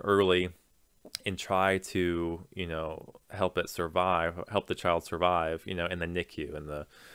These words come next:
for, for infants, you know, that's, that's what you do. You strive to save the life of the mother and the child. Now, if you fail, that doesn't make you a murderer. But if you purposefully kill the baby,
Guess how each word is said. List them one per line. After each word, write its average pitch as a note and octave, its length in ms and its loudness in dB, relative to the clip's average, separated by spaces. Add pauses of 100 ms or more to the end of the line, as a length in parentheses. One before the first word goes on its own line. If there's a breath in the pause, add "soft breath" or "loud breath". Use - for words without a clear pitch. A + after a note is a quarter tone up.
(220 loud breath)
for, D#2+ 260 0
for - 180 -8
infants, - 420 -4
you F2+ 60 -2
know, D#2+ 360 -2
that's, A#2 420 4
that's C3 320 8
what A2 100 4
you F2+ 140 -2
do. G2+ 260 2
You F2+ 200 0
strive G2 920 0 (280)
to F2 720 0
save F2+ 360 0
the F2 80 0
life E2+ 440 0
of E2+ 140 -4
the F2 60 -6
mother E2+ 460 -2 (160)
and A#2 240 0
the F2+ 60 -2
child. - 480 -6 (440 soft breath)
Now, G2 140 6
if F#2+ 200 2
you F2 60 -4
fail, C3+ 640 2 (540)
that A#2+ 120 2
doesn't A2+ 200 6
make G#2+ 220 4
you F#2 120 4
a F#2 60 2
murderer. G#2 480 -2 (560 soft breath)
But A2 100 6
if G#2+ 160 6
you B2 100 2
purposefully A2 720 2
kill F#3 340 2
the A2+ 80 2
baby, F2+ 520 -2